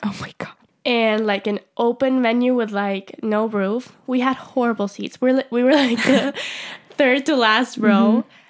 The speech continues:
Speaker 2: But there was just, and, like, One Direction fans are crazy,
Speaker 1: Mm-hmm.
Speaker 2: you know? So the energy and seventy thousand people just being so excited was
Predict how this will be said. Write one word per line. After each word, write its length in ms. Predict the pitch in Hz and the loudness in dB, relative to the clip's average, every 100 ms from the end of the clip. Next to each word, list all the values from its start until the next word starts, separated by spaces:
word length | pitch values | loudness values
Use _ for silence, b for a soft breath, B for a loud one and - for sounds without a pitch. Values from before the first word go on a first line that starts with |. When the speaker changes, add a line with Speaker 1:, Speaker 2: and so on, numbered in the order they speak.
| b _ _ | b _ _
Speaker 2:
But 340 | 254 233 - - _ _ _ _ - | 0 0 -2 -10 _ _ _ _ -6
there 200 | 214 233 | 0 2
was 240 | 247 - | 0 0
just, 300 | 247 233 - - | -2 -2 -4 -6
and, 120 | 233 | -4
like, 200 | 226 - | -4 -4
One 100 | 196 | -2
Direction 380 | 196 196 - 196 | -2 -4 -10 -10
fans 240 | 185 190 | -10 -12
are 40 | - | -14
crazy, 680 | - - 208 214 208 226 | -12 -6 -4 -4 -2 2
Speaker 1:
Mm-hmm. 260 | 214 214 208 | 4 4 2
Speaker 2:
you 120 | 208 | 2
know? 340 | 208 208 240 - | 2 2 -2 -6
So 160 | - 226 | -2 -2
the 180 | 196 - - | 0 -2 -2
energy 800 | 208 220 240 269 277 285 294 - _ _ _ _ _ - | 0 0 0 -2 -2 -2 -4 -10 _ _ _ _ _ -2
and 640 | 214 208 202 202 214 240 - _ _ _ _ - | 0 2 0 -2 -4 -8 -18 _ _ _ _ -12
seventy 500 | - 247 233 262 277 | -4 0 0 0 0
thousand 360 | 269 254 240 226 | 2 2 0 -2
people 420 | 214 208 240 247 | -6 -4 -2 -2
just 320 | 240 226 - | -2 -6 -6
being 180 | 226 220 | -4 -4
so 420 | - - 220 208 | -8 -6 -2 -2
excited 760 | 214 - 208 190 202 226 240 - | -2 -4 -4 -2 -2 -2 -4 -4
was 440 | 214 196 190 - | -2 -2 -2 -8